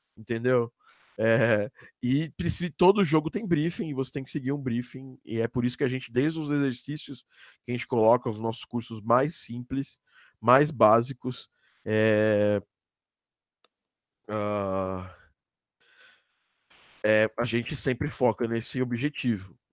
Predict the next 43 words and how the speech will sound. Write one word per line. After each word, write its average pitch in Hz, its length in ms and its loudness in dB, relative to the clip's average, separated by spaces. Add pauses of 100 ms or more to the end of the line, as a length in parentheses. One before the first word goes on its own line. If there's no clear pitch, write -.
Então, 127 420 2 (580)
você 139 140 -4
tem 147 100 0
que 147 60 -2
saber 165 360 6
qual 170 140 -2
é - 40 0
o - 20 -10
seu 185 140 0
foco. 107 540 0 (280)
Se - 140 -6
você 135 200 0
quiser 156 240 4
fazer 131 220 -2
isso 127 160 -2
aí 120 100 0
só 127 200 -2
como 123 200 -4
uma 117 120 -2
coisa 117 220 -2
de 110 100 -10
final 107 240 -4
de - 100 -12
semana, 113 480 -2
um 101 60 -2
hobby, 113 500 -2
pô, 127 200 -6
de 127 120 -10
boa. 165 440 0 (480)
Tem 135 100 -2
vários 156 260 6
hobbies 156 260 4
da 139 140 6
hora, 127 380 4
vários 120 400 -2
hobbies 127 300 -2
legais. 110 640 -2 (420)
Isso 139 200 -2
foi 180 180 2
um 190 80 8
hobby 151 340 6
pra 131 200 0
mim 135 320 -8